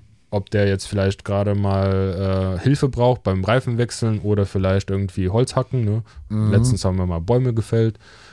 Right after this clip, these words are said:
Speaker 1: Und genauso umgekehrt, wenn ich dann was brauch, äh, hab ich auch mal, äh, Rostschutzmittel gebraucht. Bin ich rübergegangen, hab gefragt, ne, hat der Nachbar das gehabt, hab ich bekommen, hab ich ein neues bestellt.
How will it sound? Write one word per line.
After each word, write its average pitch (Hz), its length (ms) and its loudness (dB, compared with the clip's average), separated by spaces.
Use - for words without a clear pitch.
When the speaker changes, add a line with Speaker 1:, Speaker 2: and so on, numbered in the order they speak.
Speaker 1:
Und 110 600 2
genauso 110 420 0
umgekehrt, 131 600 0
wenn 107 160 2
ich 107 120 -4
dann 113 200 -2
was 107 160 0
brauch, 113 480 0
äh, 104 500 2
hab 104 140 -2
ich 101 100 -6
auch 101 120 -4
mal, 107 440 0
äh, 104 60 -6
Rostschutzmittel 113 880 -4
gebraucht. 113 640 -2
Bin 104 120 -2
ich 98 160 -6
rübergegangen, 107 560 -2
hab 107 140 -2
gefragt, 104 580 -2
ne, 104 320 0
hat - 160 -6
der 104 80 -2
Nachbar 98 240 -4
das 98 180 -2
gehabt, 101 360 -6
hab 98 120 -6
ich 95 140 -10
bekommen, 107 460 -4
hab 95 140 -4
ich 95 120 -10
ein 95 320 -4
neues 98 220 -4
bestellt. - 420 -8